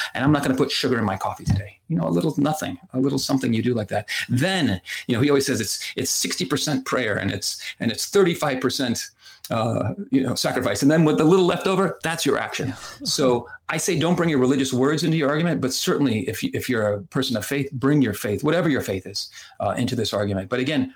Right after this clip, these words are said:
Speaker 1: my arguments are based on science. They're based on the law. They're based on social justice concerns, and they're based on the visible evidence,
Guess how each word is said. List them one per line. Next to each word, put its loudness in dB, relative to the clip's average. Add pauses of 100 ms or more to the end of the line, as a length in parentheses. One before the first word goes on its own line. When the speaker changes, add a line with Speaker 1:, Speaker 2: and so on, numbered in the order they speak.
(260)
Speaker 1:
my 0
arguments 2
are 0
based -2
on -2
science. -4
They're -4
based -4
on -2
the 0
law. 0 (120)
They're -4
based -4
on -4
social -2
justice -2
concerns, -4 (260)
and 0
they're 2
based 0
on 0
the 2
visible 0
evidence, -2